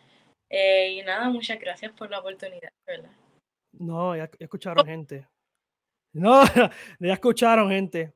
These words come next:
Speaker 2: Vayan allá a su Instagram, apoyen que lo que viene es fuego. Y lo que tiene ya, eso es,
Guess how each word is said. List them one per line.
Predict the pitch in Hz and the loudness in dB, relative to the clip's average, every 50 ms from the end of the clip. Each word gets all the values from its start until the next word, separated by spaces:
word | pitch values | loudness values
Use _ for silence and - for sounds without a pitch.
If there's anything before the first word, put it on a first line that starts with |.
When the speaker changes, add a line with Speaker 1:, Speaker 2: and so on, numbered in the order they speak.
| _ _ | _ _
Speaker 2:
Vayan | _ 156 156 170 190 214 233 240 | _ -8 -4 0 2 2 4 4
allá | 226 208 196 190 196 208 - _ _ _ _ _ | 4 4 4 2 0 -2 -6 _ _ _ _ _
a | - 160 175 | -8 -8 -6
su | - 226 220 202 | -4 -2 -2 0
Instagram, | 196 185 - - 190 185 185 185 185 - _ _ _ _ _ _ _ _ _ _ _ _ _ _ _ _ | -2 -2 -4 -4 -4 -4 -6 -6 -10 -14 _ _ _ _ _ _ _ _ _ _ _ _ _ _ _ _
apoyen | - 151 151 - 202 208 226 233 240 240 240 185 - | -12 -12 -4 0 2 4 4 4 4 2 0 -4 -6
que | - - 185 | -8 -6 -4
lo | 185 180 170 | -2 -2 -2
que | 180 170 165 | -4 -6 -4
viene | 165 170 185 196 196 190 - - | -4 -4 -4 -4 -6 -8 -8 -8
es | 180 185 180 - - | -8 -8 -8 -8 -14
fuego. | - _ - 170 175 170 160 147 147 - | -20 _ -6 -4 -4 -4 -4 -6 -8 -8
Y | 156 160 | -6 -6
lo | 165 160 | -6 -6
que | - 160 | -6 -8
tiene | 160 160 175 190 202 196 190 | -8 -8 -6 -6 -4 -4 -2
ya, | 190 208 220 226 208 | 0 0 0 0 0
eso | 190 190 - - 202 196 202 | -2 -4 -6 -8 -6 -6 -4
es, | 214 220 233 233 226 220 | -4 -2 -2 -4 -4 -6